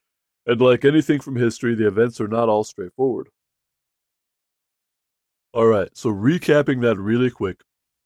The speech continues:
we have details from the French Revolution. Actually, this event is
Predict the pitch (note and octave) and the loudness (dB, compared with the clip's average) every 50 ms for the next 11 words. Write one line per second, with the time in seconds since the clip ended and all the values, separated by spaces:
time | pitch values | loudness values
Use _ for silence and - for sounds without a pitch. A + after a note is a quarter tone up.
0 | _ _ - A2 A2+ A2 G#2 F2+ F2 G#2+ C3+ C#3+ - D#3 C#3+ D3 D3 - - A#2 | _ _ -2 0 2 2 2 0 -2 -2 -2 0 2 2 2 2 2 0 -4 -6
1 | G2+ G2 F#2 - - A2+ A#2 C3+ C3+ - C#3+ C#3 C3+ B2 G#2+ G2+ F2+ - - F2+ | -6 -6 -6 -6 -4 -4 -4 -4 -4 -6 -6 -6 -4 -2 -2 -4 -4 -6 -10 -12
2 | F#2 F#2 - _ _ _ _ _ _ _ _ _ - A#2+ A#2+ - - B2 A2+ G2+ | -12 -14 -16 _ _ _ _ _ _ _ _ _ 0 0 0 0 0 -2 0 0
3 | B2 C3+ - C3 A#2 G#2+ B2+ B2+ A#2+ - - G#2+ F#2+ F2 | 0 -2 -2 -2 -2 -2 -2 -2 -2 -4 -8 -8 -10 -10